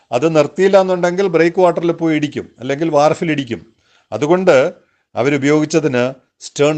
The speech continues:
ബാക്ക് എന്നാണ് പറയുന്നത്. സ്റ്റേൺ ബാക്ക് എന്ന് പറയുമ്പോൾ പുറകിലുള്ള വെള്ളം താഴെ അഞ്ച് മീറ്ററോളം, നാല് അഞ്ച് മീറ്ററോളം ആ വെള്ളം, ഉപരിതലത്തിലെ വെള്ളം ഹൈ പ്രഷറിൽ താഴോട്ട്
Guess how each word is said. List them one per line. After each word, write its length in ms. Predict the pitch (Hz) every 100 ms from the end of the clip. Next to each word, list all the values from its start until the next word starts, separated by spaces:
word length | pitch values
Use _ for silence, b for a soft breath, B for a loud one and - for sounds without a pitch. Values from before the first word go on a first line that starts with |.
| 139
ബാക്ക് 240 | 135 - 117
എന്നാണ് 220 | 104 90
പറയുന്നത്. 280 | 80 78 85
സ്റ്റേൺ 220 | - 147 165
ബാക്ക് 200 | 170 170
എന്ന് 120 | 170 160
പറയുമ്പോൾ 340 | 151 151 185 220 214
പുറകിലുള്ള 640 | 139 147 170 175 156 160 170
വെള്ളം 380 | 127 135 143 127 - _ _ _ _ _ _ _ _ _ _ _ -
താഴെ 480 | 123 147 170 151 92 -
അഞ്ച് 300 | 117 156 175 208
മീറ്ററോളം, 480 | 156 147 127 107 78 _ 98 110
നാല് 400 | 127 156 202 196 107
അഞ്ച് 360 | 123 156 170 208 156
മീറ്ററോളം 600 | 131 127 127 127 123 165 131 110
ആ 40 | 127 127
വെള്ളം, 240 | 110 123 107
ഉപരിതലത്തിലെ 600 | 113 127 127 123 117 123 101
വെള്ളം 280 | 98 110 214 240 b b b b
ഹൈ 220 | - 156 233 -
പ്രഷറിൽ 480 | 156 - 147 127 185 262 _ _ _ _ _ _ -
താഴോട്ട് 380 | 87 98 107